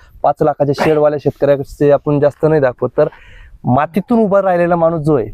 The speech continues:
त्यालाच आपण खरं म्हणत उभं, आपण त्यांचे व्हिडिओ जास्त घेतो, कारण की खरा अनुभव बोटं त्यांचे फुटलेले असतात, स्लॅबवाल्यांचे कमी फुटतात, कारण त्यांच्याकडे पैसा आहे, काही झालं तरी त्यांचं समजत नाही. पण खरा तो एकापासून सुरू करतो, चारपासून सुरू करतो ना,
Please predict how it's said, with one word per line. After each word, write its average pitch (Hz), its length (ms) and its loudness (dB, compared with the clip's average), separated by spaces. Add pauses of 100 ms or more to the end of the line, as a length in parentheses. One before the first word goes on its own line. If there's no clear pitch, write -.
(100)
त्यालाच 151 300 0
आपण 147 240 -2
खरं 139 140 0
म्हणत 127 160 0
उभं, 127 280 0
आपण 139 360 -2
त्यांचे 143 520 -2
व्हिडिओ 143 220 0
जास्त 131 320 -2
घेतो, 131 240 -2
कारण 170 220 -2
की 170 140 -6
खरा 156 320 0
अनुभव 156 300 0 (380)
बोटं 160 320 -2
त्यांचे 180 300 -2
फुटलेले 156 400 -2
असतात, 147 300 0 (420)
स्लॅबवाल्यांचे 160 600 0
कमी 156 220 -2
फुटतात, - 360 -4 (840)
कारण 147 140 0
त्यांच्याकडे 165 440 -2
पैसा 175 320 -2
आहे, 185 200 0 (200)
काही 160 180 0
झालं 151 220 2
तरी 165 140 0
त्यांचं 156 260 -2
समजत 151 400 -2
नाही. 123 120 0
पण 131 100 -2 (120)
खरा 156 240 0
तो 175 160 0
एकापासून 165 540 0
सुरू 151 240 -2
करतो, 139 300 -4
चारपासून 156 520 -2
सुरू 151 220 -2
करतो 139 280 -2
ना, 131 100 2